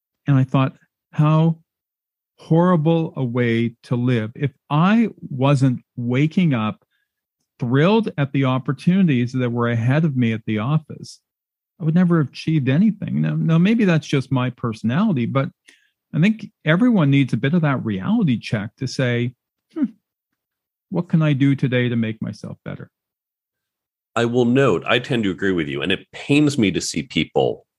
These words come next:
Speaker 2: who don't have that drive. But I will note that if you don't, certain larger organizations, and I mean organizations, Google, McKinsey,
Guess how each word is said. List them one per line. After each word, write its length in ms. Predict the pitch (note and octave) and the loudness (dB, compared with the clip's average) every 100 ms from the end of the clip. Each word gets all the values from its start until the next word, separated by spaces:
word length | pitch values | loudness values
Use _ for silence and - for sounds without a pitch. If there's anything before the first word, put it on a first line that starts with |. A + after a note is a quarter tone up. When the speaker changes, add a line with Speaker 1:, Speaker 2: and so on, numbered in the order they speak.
| _ _ _ - | _ _ _ -2
Speaker 2:
who 560 | G2+ F#2 E2 D#2+ - - F2+ | 2 2 2 0 -4 -14 -10
don't 280 | D#2+ G2 G#2 | -2 0 0
have 200 | F#2 D#2+ | -2 -2
that 180 | D#2 C2+ | -2 -2
drive. 460 | E2+ E2 C#2+ B1+ - - - | 0 0 0 -2 -10 -20 -4
But 80 | G2+ | 0
I 40 | |
will 120 | G2+ | 2
note 240 | A2 B2 C3+ | 2 2 0
that 120 | G#2+ | 0
if 180 | G2 - | -2 -6
you 220 | G2+ C3 | -4 -4
don't, 600 | - - A#2 D2+ D2 - _ _ _ _ _ - | -4 -2 -2 -2 -6 -12 _ _ _ _ _ -18
certain 520 | - C3 C3+ C#3 G#2+ | -4 -2 2 2 2
larger 520 | F2+ G2+ A2+ B2 G#2+ | 2 2 2 0 0
organizations, 1000 | - G2 F#2+ E2+ D#2+ D#2+ - - - - _ | 0 0 2 0 0 -4 -4 -14 -16 -20 _
and 140 | F#2+ - | -2 0
I 140 | G2+ G#2+ | 0 2
mean 200 | G#2+ G2+ | 4 4
organizations, 920 | F#2 F#2 E2 F2 F2 E2+ D#2+ D#2 - _ _ _ C3 - | 2 0 0 0 -2 -4 -4 -6 -14 _ _ _ -20 -8
Google, 600 | - A#2 F2+ E2+ C2+ A1 F2 | 0 2 4 2 2 -2 -4
McKinsey, 960 | E2+ - - A2+ G#2 D#2+ D2+ C2+ C2 | -4 -4 0 2 2 0 0 -2 -6